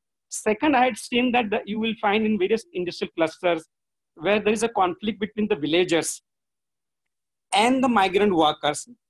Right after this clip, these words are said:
because many time on the issue of livelihood, uh, the villagers are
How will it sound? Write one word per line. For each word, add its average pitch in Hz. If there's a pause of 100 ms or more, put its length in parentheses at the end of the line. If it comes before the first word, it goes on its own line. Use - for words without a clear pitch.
(220)
because 233
many 208
time 233
on 202
the 208
issue 220
of 214
livelihood, 190 (180)
uh, 175
the 185
villagers 185
are 196